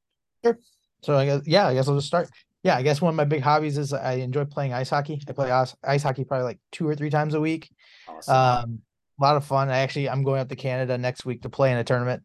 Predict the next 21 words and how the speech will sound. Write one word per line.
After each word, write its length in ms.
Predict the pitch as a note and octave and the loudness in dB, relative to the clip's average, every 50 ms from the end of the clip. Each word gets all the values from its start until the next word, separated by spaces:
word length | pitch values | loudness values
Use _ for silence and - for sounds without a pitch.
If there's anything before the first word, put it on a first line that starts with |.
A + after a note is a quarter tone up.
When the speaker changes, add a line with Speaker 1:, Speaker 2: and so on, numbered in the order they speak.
| _ _ | _ _
Speaker 1:
with 220 | D3 C3 A#2+ - | -2 -2 -2 -2
a 40 | B2+ | 0
bunch 220 | A#2+ B2 A#2 - | 0 0 0 0
of, 220 | B2+ A#2+ A#2 A2 A2+ | -2 -2 -2 -4 -6
uh, 140 | A#2 C3 B2+ | -4 -4 -2
guys 240 | A#2+ C3+ C3 B2+ A#2 | 0 2 0 2 0
I 80 | A#2+ | -2
play 260 | A#2 - C3 A#2+ A#2+ A#2+ | -2 -2 -2 -2 -2 -2
on 120 | A#2 A#2 | -4 -6
a 40 | A2 | -6
team 220 | - B2 A#2 A#2+ | -6 -8 -6 -4
with. 220 | A#2 A#2+ A#2+ - _ _ _ - - _ - - - _ _ _ _ _ _ _ | -4 -4 -6 -6 _ _ _ -20 -20 _ -20 -20 -20 _ _ _ _ _ _ _
Um, 520 | C#3 C3 C3 B2+ B2 B2 A#2+ A#2+ A#2 A2 - _ _ _ _ _ _ _ - | 4 4 6 6 6 4 2 0 -2 -6 -10 _ _ _ _ _ _ _ -4
you 160 | C#3 C3 B2+ | -2 0 2
know, 280 | C3 C3 C3 C3 C3 - _ _ _ _ _ _ B2+ - - | 2 2 0 0 -4 -8 _ _ _ _ _ _ -14 -14 -12
how 180 | - - D3+ D3 | -6 2 4 4
I 80 | D3+ D3+ | 4 6
got 200 | D3+ D3+ D3 D3 | 4 2 0 0
started 320 | - D3+ D3 D3+ D3+ D3 | 2 2 4 4 2 2
in 120 | C#3+ C#3 | 0 -2
tech, 320 | C#3 - D#3 D#3 - - | 0 2 2 0 0 -2